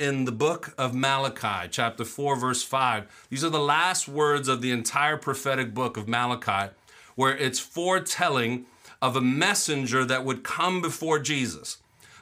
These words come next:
Someone that would announce, in, in essence, the coming of the Messiah and prepare the way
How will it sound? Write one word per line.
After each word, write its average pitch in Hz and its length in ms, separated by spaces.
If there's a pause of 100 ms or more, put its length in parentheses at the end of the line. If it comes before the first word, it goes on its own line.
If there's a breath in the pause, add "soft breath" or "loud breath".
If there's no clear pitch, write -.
Someone 170 440
that 147 180
would 139 160
announce, 143 800
in, 135 240
in 135 140
essence, 143 420
the 120 120
coming 175 400
of 151 100
the 139 80
Messiah 139 560
and 127 180
prepare 185 640
the 165 100
way 151 540